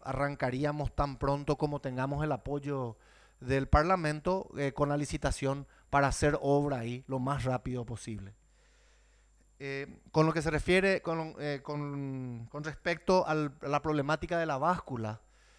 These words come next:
en el tramo de Concepción a Vallemí, eh, te-, eh, está incluida la construcción de la báscula, eh, en el, en la licitación de la circunvalación de Concepción.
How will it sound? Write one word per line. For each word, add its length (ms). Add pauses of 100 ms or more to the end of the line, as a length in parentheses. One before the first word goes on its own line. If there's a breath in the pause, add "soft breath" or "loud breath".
(120 soft breath)
en 100
el 160
tramo 680
de 180
Concepción 580
a 60
Vallemí, 480 (800 soft breath)
eh, 540
te-, 100
eh, 280
está 240
incluida 580
la 120
construcción 560
de 80
la 140
báscula, 640 (440 soft breath)
eh, 520
en 220
el, 920
en 120
la 80
licitación 840
de 80
la 120
circunvalación 920
de 80
Concepción. 640